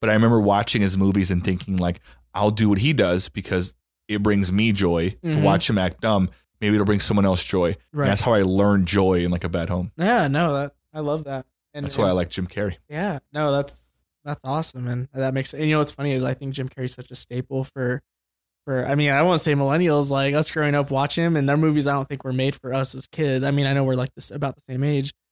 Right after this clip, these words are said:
Speaker 2: and in the nineties, um, but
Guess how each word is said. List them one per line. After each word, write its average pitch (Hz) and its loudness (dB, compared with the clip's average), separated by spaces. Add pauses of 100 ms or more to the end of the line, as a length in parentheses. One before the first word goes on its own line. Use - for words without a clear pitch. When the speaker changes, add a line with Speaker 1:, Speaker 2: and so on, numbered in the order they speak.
(400)
Speaker 2:
and 131 -2 (140)
in 139 -4
the 127 -2
nineties, 127 -2
um, 127 -2 (880)
but 147 0